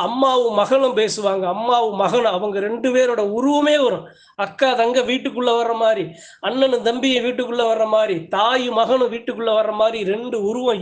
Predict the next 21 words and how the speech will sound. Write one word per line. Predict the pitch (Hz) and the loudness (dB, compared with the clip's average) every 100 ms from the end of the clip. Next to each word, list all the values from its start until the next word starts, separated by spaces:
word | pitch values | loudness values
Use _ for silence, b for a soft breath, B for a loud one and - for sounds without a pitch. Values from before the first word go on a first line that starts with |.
| 202 | 0
இரட்டை | 233 262 - 269 | 2 0 2 2
உருவமா | 262 262 262 262 233 | 2 0 0 0 0
காட்டி | 220 190 | 0 -2
கொடுக்கும். | 190 185 156 - b b _ - | -6 -6 -8 -18 b b _ -10
இது | 196 202 190 214 262 - 185 | -4 0 0 0 -4 -4 -4
எட்டாவது | 175 208 202 185 | -2 0 0 -2
அறிகுறி. | 175 170 156 165 - - | -4 -6 -8 -10 -14 -8
சரி, | 190 156 160 B B B 190 | -8 -8 -14 B B B -6
ஒன்பதாவது | 214 285 285 269 | 0 2 2 2
அறிகுறி | 262 247 254 240 | 0 -2 -2 0
என்ன | 240 226 | 2 0
அப்படின்னா, | 208 214 202 202 240 B B B | 0 0 0 0 -4 B B B
என் | 208 196 | -2 2
சாமி | 254 302 269 | 2 2 2
இதை | 240 | 0
விரும்பி | 214 269 285 262 240 | 0 -2 0 0 0
ஏற்கும், | 233 220 214 | 0 -2 -2
என் | 180 202 | 0 0
சாமி | 240 247 233 269 269 - | 0 0 0 -2 -4 -8
சுருட்டு | 247 294 302 254 | -2 -2 -2 -4
விரும்பி | 226 233 214 | -4 -4 -2